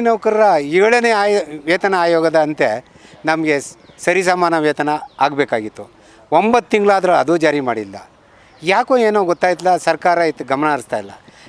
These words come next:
ನಾವು ಬಿಟ್ಟಿ ಬಗ್ಗೆ ಏನು ಕೇಳ್ತಾ ಇಲ್ಲ. ಬಿಟ್ಟಿ ಭಾಗ್ಯಕ್ಕೋಸ್ಕರ ಸಾವಿರಾರು ಕೋಟಿ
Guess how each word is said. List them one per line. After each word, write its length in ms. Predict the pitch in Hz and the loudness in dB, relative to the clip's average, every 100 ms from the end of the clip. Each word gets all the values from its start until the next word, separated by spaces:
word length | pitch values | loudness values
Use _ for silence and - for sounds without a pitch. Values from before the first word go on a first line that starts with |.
| - | -4
ನಾವು 120 | 160 170 123 | -2 -2 -4
ಬಿಟ್ಟಿ 220 | 143 240 220 | -4 -2 0
ಬಗ್ಗೆ 180 | 208 175 165 | 0 2 0
ಏನು 100 | 143 | 0
ಕೇಳ್ತಾ 260 | 139 131 120 | -4 -2 -4
ಇಲ್ಲ. 100 | 101 101 - - - 147 | -4 -14 -20 -20 -12 -6
ಬಿಟ್ಟಿ 200 | 165 220 214 | -2 0 2
ಭಾಗ್ಯಕ್ಕೋಸ್ಕರ 580 | 208 196 196 190 - 202 196 | 2 0 -2 -2 0 0 2
ಸಾವಿರಾರು 320 | 160 175 190 196 | 2 2 2 0
ಕೋಟಿ 160 | 185 | 0